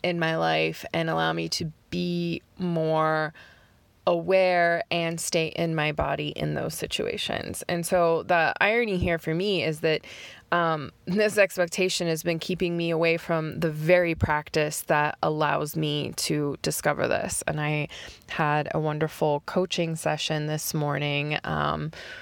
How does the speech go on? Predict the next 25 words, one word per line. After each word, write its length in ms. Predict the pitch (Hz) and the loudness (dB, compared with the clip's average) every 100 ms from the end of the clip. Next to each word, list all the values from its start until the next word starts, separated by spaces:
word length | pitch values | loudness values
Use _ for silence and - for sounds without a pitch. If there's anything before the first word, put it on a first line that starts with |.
| - - | -16 -4
with 540 | 165 156 147 156 - - | 0 2 2 -2 -6 -2
a 380 | 165 156 151 | 0 2 0
coach 400 | 147 - 151 156 | 0 2 2 2
as 120 | 151 143 | -2 0
part 320 | - 147 143 | 0 2 2
of 160 | 147 | 0
a, 360 | 151 143 143 143 160 - - - - _ - - - - - - | 0 2 2 0 -4 -12 -12 -20 -20 _ -14 -14 -16 -20 -6 -2
uh, 280 | - 104 - - | 0 -2 -6 -4
hel-, 220 | - 247 | 0 2
helping 340 | 214 247 247 220 | 2 2 2 2
someone 340 | 220 202 185 | 0 2 2
else, 580 | - 185 180 - - - | 2 2 2 -4 -8 -8
but 280 | 170 185 170 | 0 4 6
also 400 | 165 165 - 160 | 6 2 2 2
it 120 | 156 | 2
was 180 | - 160 | 0 -4
helping 400 | - 151 - 151 | -2 -2 -2 -4
me, 180 | 151 151 | -4 -4
and 80 | 151 | -4
it 80 | - | -4
was 120 | 160 | -4
a 140 | 151 - - _ _ _ _ - - | -4 -8 -20 _ _ _ _ -16 -6
great 300 | 170 170 - | -2 -2 -2
exchange 560 | 165 - - 160 151 160 | -4 -2 -2 -2 -2 -4
of 120 | 165 | -4